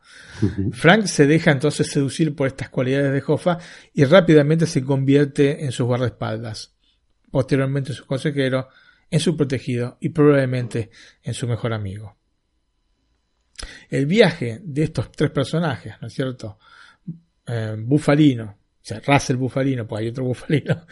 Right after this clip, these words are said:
Speaker 2: <laughs> en la, en la historia. Jimmy
Speaker 1: Ujú.
Speaker 2: Hoffa y Frank Sheeran, un viaje que hacen a, a partir de, digamos, la historia americana, o a través, mejor dicho, de la historia americana, es el motor y el motivo por el cual amamos el cine de Scorsese.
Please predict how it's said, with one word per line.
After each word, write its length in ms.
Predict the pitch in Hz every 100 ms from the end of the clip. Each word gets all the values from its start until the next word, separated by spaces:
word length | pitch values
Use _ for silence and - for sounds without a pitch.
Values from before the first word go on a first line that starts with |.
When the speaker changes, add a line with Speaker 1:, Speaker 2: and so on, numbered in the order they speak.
| -
Speaker 2:
<laughs> 160 | _
en 180 | - 131
la, 320 | 127 123 120 - - -
en 80 |
la 60 | 131
historia. 460 | 120 147 120 110 - - -
Jimmy 400 | - 170 180 160
Speaker 1:
Ujú. 120 | 98
Speaker 2:
Hoffa 320 | 160 - 113 -
y 80 | -
Frank 240 | 160 170
Sheeran, 540 | 165 156 135 151 165 - _ _ _ _ _ _ _ _ - - - - _
un 560 | - - - _ 139 123
viaje 280 | 147 - 135
que 80 |
hacen 220 | 151 131 120
a, 220 | 113 113
a 100 | 110
partir 460 | 117 151 131 - _
de, 320 | 127 120 120 110
digamos, 640 | 117 127 131 120 - - - - - _
la 140 | - 117
historia 360 | - 180 160
americana, 540 | 135 131 127 196 143 120
o 100 | 117
a 60 |
través, 240 | 123 135 135
mejor 220 | 123 135
dicho, 220 | 160 165
de 60 | 120
la 40 |
historia 280 | 110 160 160
americana, 520 | 165 165 143 135 139 - - - - - _ -
es 220 | 165 175
el 120 | 175
motor 420 | 175 165 185 185
y 80 | 160
el 100 | 160
motivo 420 | 160 160 180 180
por 160 | 147 135
el 120 | 127
cual 420 | 143 143 156 160
amamos 640 | - 147 160 139 131 127 -
el 100 | 135
cine 220 | - 131
de 100 | 123
Scorsese. 580 | 113 113 - 110 - -